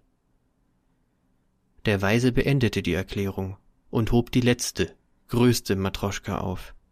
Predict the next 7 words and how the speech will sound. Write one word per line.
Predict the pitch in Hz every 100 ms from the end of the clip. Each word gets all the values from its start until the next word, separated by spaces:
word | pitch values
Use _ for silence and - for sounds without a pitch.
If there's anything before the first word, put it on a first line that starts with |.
| _ _ _ _ _ _ _ _
„Das | 107 98 90 -
ist | - 120 -
unser | 135 123 123
physischer | 117 - 127 120 101 -
Körper“, | - - 87 - - - - _
sagte | - 117 98 -
er, | - 101 98